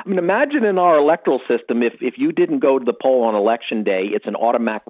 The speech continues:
automatic reelect vote. That's the, how the proxy system works. So if you think you're not voting, you are. You're just voting lockstep with management.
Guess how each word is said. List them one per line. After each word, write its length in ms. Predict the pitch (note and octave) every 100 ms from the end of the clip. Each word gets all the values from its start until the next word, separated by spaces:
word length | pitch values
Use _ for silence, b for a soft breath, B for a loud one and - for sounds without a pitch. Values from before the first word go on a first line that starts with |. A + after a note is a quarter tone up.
| _ -
automatic 460 | A2+ A2+ G#2+ G#2 F2
reelect 560 | G2 A#2 F#2 E2+ -
vote. 260 | F2 D#2 - _ _ _ _ _ - -
That's 180 | F3 - -
the, 60 |
how 180 | D#3+ F#3
the 80 | G3
proxy 460 | - F#3 F#3 D#3+ C#3+
system 340 | D3+ - C3+ B2
works. 340 | G3 A#2+ - - _ b b b b -
So 360 | B2 A#2 A2+ G#2
if 200 | C3 B2
you 140 | C#3
think 280 | C#3+ E3+ E3+
you're 100 | D#3
not 240 | C#3 D#3 -
voting, 380 | A#2+ A2+ A2 G#2
you 200 | A2+ G2+
are. 500 | D#3 C3+ F#2+ F#2+ G#2+
You're 160 | G#2 A2+
just 200 | A2+ -
voting 260 | G#2+ G#2+ G2+
lockstep 580 | F#2+ G2 - - G#2 -
with 140 | G2+
management. 560 | G2+ F#2+ F2+ - - -